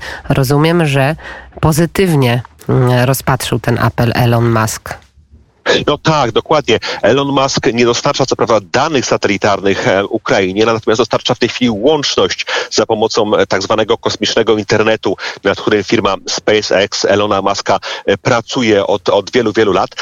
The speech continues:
Speaker 2: Zresztą, e, w dniu dzisiejszym bodajże, e, pojawił się komentarz ze strony rosyjskiej, która, e, skrytykowała oczywiście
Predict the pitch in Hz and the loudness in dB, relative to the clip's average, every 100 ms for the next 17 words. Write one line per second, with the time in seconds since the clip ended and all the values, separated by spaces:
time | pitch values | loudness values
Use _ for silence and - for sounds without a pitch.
0 | - 92 120 139 160 139 117 123 107 104 | -10 0 0 2 0 0 2 2 2 0
1 | 120 110 92 117 127 110 95 - 160 104 | 0 0 -4 -4 -2 -4 -4 -2 0 0
2 | - 104 110 113 101 101 135 - - - | -2 0 0 2 0 2 -2 -2 -8 -2
3 | 113 - 127 127 127 127 - - 135 135 | -4 0 0 0 -2 -2 -2 -2 0 0
4 | 170 156 113 113 - 117 113 113 113 - | 0 0 0 -2 0 0 2 2 0 0
5 | 107 92 - 117 120 - - 110 113 107 | -2 -2 0 0 0 -4 0 0 0 0
6 | 110 104 107 107 - 113 - 113 127 107 | 0 0 0 -2 -2 -4 0 0 2 0
7 | 95 92 101 - | -2 -4 -4 0